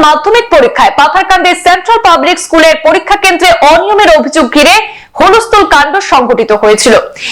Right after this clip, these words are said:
ইউএসটিএম এর একাংশ পড়ুয়া সিপিএস এর পরীক্ষা কেন্দ্রে পরীক্ষায় বসেছিল। তারা পরীক্ষা শেষে বাড়তি সুযোগ দেওয়ার নামে টাকা সংগ্রহ করা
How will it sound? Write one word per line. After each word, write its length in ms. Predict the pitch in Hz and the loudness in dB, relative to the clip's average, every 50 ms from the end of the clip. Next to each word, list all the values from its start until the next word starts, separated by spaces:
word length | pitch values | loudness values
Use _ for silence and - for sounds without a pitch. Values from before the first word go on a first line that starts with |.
| - - - 254 | -8 -2 0 2
ইউএসটিএম 440 | 311 370 403 403 403 415 403 381 403 | 2 2 0 0 0 0 0 2 2
এর 80 | 381 359 359 | 2 2 2
একাংশ 300 | 370 403 415 427 415 - 440 440 427 | 2 0 0 0 -2 -2 -2 0 0
পড়ুয়া 320 | 381 370 381 370 339 349 - - - - - - - - - | 2 2 2 4 2 2 0 -2 -4 -10 -18 -18 -14 -6 -2
সিপিএস 400 | - 349 339 349 359 349 339 349 | -2 -2 0 0 -2 0 0 -2
এর 100 | 339 311 - 330 | -4 -2 0 0
পরীক্ষা 280 | 359 - - - 392 | 0 0 0 0 -2
কেন্দ্রে 300 | 392 403 415 381 392 392 294 330 | -2 -2 -2 0 -2 0 0 0
পরীক্ষায় 380 | 349 349 349 - 370 359 349 - | 0 0 0 0 0 0 0 0
বসেছিল। 400 | 330 330 330 349 330 - 370 370 427 466 453 | -2 -2 -2 -4 -2 0 0 2 2 2 2
তারা 160 | 392 302 294 294 294 302 | 2 2 2 0 0 0
পরীক্ষা 320 | 320 359 349 339 - 359 339 339 | -2 -2 -2 0 -2 -2 -2 0
শেষে 260 | - 370 359 - 269 202 214 190 220 | -2 -2 0 0 0 0 0 0 0
বাড়তি 300 | 262 294 - - 370 359 | 0 0 0 -4 -6 -8
সুযোগ 340 | 330 - - 370 - 453 466 349 330 | -6 -6 -6 -2 0 0 2 2 2
দেওয়ার 280 | 359 330 320 311 311 311 285 294 - - - - - - | 2 4 4 2 2 0 -2 -6 -10 -16 -20 -20 -6 -2
নামে 300 | 247 277 294 302 330 392 403 403 370 | 0 2 2 2 0 0 -2 0 0
টাকা 200 | 320 330 330 339 339 - - | 0 0 0 -2 -2 0 0
সংগ্রহ 280 | 320 311 311 320 320 320 320 302 | 0 0 0 0 0 0 0 2
করা 140 | 302 294 | 2 2